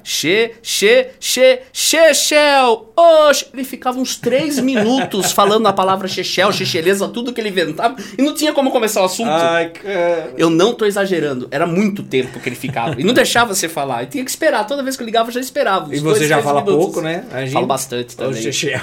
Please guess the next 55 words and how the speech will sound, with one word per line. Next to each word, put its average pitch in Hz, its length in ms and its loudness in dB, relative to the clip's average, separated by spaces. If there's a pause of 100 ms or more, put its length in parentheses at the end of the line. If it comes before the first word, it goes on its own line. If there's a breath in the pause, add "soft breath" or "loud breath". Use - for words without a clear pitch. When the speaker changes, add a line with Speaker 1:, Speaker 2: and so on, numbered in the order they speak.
Speaker 2:
<laughs> - 100 -14
o 202 60 -4
Chechel 190 320 -2
fala 151 200 -4
muito, 196 300 -8
gente. - 140 -12 (260 loud breath)
Speaker 1:
No 311 180 4
vídeo, 302 260 2
assim, - 160 2
eu 277 60 -4
tenho 277 220 -2
agora 247 300 4
que 269 60 -6
eu 269 60 -6
tô, 254 300 -2
mas 175 200 -2
eu 165 340 -4
tenho 160 160 -8
um - 60 -12
Speaker 2:
Mas - 20 -
Speaker 1:
pouco 135 140 -4
Speaker 2:
você 165 60 -4
Speaker 1:
de - 60 -2
Speaker 2:
sabe 202 200 2
Speaker 1:
vergonha 165 160 -4
Speaker 2:
que, 147 60 -6
falando 151 200 0
Speaker 1:
ainda. 151 60 -2
Speaker 2:
em 117 40 -10
telefone, 127 680 -4 (100)
eu 123 100 -8
trabalho 143 480 -4
desde 151 320 -6
os 214 100 -12
dez 180 300 -4
anos 190 140 -4
de 202 80 -8
idade. 117 320 -6 (220)
Speaker 1:
Hum. 123 200 -6
Speaker 2:
Dos 127 200 -6
dez 131 260 -6
anos 127 140 -8
eu 131 40 -8
trabalhava 123 340 -6
em 113 60 -10
feira, 113 560 -6 (300 soft breath)
aos 117 200 -6
onze 135 320 -4
anos 123 240 -6
eu 123 60 -8
entreguei 120 300 -6
jornal 117 440 -4
do 107 120 -10
Diário 101 300 -8
Sorocaba, 95 600 -10